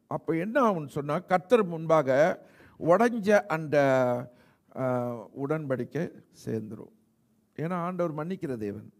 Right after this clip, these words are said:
ஆ. அதுக்கப்புறம் நீங்க ஒழுங்கா தான் இருக்கணும். இல்லாட்டி அப்புறம் திருப்பி உடைஞ்சு போனா குட் பை சொன்னாலும் சொல்லுவாங்க. ஆ, சுகமாயிட்டுல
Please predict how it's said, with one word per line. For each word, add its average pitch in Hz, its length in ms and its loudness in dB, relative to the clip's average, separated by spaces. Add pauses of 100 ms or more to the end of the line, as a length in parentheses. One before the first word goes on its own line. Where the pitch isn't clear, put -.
(800)
ஆ. 92 300 -14 (1400)
அதுக்கப்புறம் 180 720 -4
நீங்க 180 180 -6 (100)
ஒழுங்கா 170 220 -4
தான் 165 220 -4
இருக்கணும். 113 340 -10
இல்லாட்டி 139 220 -4
அப்புறம் 139 380 -6
திருப்பி 165 300 -6
உடைஞ்சு 160 280 -2
போனா 156 520 -4 (640)
குட் 131 160 -8
பை 156 160 4
சொன்னாலும் 131 400 -4
சொல்லுவாங்க. 117 420 -8 (1300)
ஆ, 117 340 -8 (420)
சுகமாயிட்டுல 165 760 -4